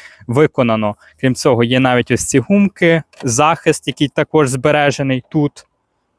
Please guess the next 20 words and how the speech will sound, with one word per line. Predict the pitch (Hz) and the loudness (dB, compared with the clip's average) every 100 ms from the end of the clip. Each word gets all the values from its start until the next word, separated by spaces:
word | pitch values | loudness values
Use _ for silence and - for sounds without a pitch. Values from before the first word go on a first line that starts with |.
| _ _ _ _ - - - - | _ _ _ _ -20 -20 -20 -2
І | 151 131 | 0 2
тут | - 151 143 - - - | 4 2 2 -4 -16 -6
замочок | 123 151 170 - 165 | 0 2 2 2 0
на | 156 | 0
заднє | 127 156 147 143 | 2 0 0 -2
колесо, | 175 180 180 - | 2 2 2 2
яке | 160 160 | 0 0
також | 151 151 165 - | -2 -2 -2 -2
працює, | 156 147 - 156 147 | -4 -6 -2 -2 -2
ми | 139 | -4
це | - | -8
покажемо | 131 143 139 131 131 | -8 -2 0 0 -2
також. | 123 127 - 127 - _ - | 0 -2 -2 -6 -8 _ -4
І | 156 160 | 0 2
планетарочка | 151 143 131 151 151 - 147 | 2 2 2 0 0 0 0
на | 135 | 0
вісім | 131 143 151 | 0 -2 -2
швидкостей. | - 147 - 139 - 123 113 - | -2 -4 -4 -6 0 0 0 -4
Захист | 156 120 160 165 156 - | -6 0 0 0 -4 -6
тут | 151 | -8